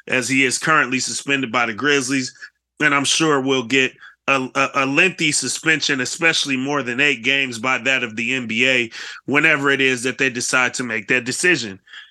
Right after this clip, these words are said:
Now, there are others that are coming to the support and defense of Ja Morant because he is a young African-American male who technically hasn't committed a crime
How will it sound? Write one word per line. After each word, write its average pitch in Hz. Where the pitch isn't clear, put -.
Now, 180
there 190
are 339
others 190
that 160
are 147
coming 180
to 277
the 285
support 202
and 196
defense 180
of 135
Ja 170
Morant 156
because 185
he 165
is 180
a 214
young 160
African-American 175
male 151
who 247
technically 254
hasn't 226
committed 156
a 123
crime 131